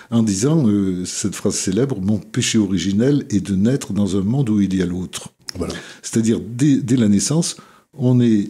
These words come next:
Speaker 1: bien sûr, en relation avec les autres, c'est-à-dire avec la rivalité mimétique.
Speaker 2: Voilà. Et qui est un
Speaker 1: Qui est la source de tous les maux.
Speaker 2: Qui est la source de tous les maux. Et dans les fratries, ça se passe très bien aussi.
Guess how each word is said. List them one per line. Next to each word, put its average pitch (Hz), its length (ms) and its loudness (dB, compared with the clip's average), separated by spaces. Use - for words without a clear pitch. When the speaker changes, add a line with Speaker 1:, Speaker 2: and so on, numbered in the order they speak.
Speaker 1:
bien 104 220 0
sûr, 101 360 -2
en 123 80 -2
relation 113 320 0
avec 90 220 -2
les 90 160 -2
autres, 165 240 -4
c'est-à-dire 117 480 -4
avec 95 200 0
la 92 100 -2
rivalité 98 520 0
mimétique. 98 680 -4
Speaker 2:
Voilà. 80 240 -8
Et - 120 -14
qui - 140 -10
est - 180 -10
un - 200 -10
Speaker 1:
Qui 117 80 2
est - 40 2
la 95 80 0
source 147 340 0
de 95 100 -8
tous 87 180 -6
les 101 100 2
maux. 95 220 -2
Speaker 2:
Qui 90 100 -4
est 90 40 -4
la 85 100 -6
source 98 240 -4
de 87 80 -2
tous - 140 -4
les 78 120 -4
maux. 76 240 -6
Et 80 160 -4
dans 85 140 -4
les 85 100 -2
fratries, - 400 -4
ça 98 140 -8
se - 80 -12
passe - 180 -8
très - 140 -6
bien 82 180 -8
aussi. - 240 -16